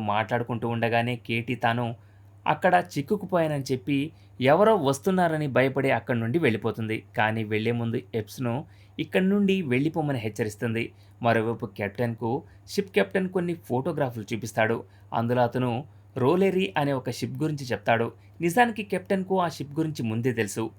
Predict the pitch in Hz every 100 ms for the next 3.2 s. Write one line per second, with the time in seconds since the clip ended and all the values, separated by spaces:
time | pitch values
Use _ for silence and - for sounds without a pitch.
0 | - 113 120 123 120 107 113 117 - 107
1 | 113 117 123 120 117 107 107 113 131 117
2 | 156 - - - - 147 214 220 214 208
3 | 196 190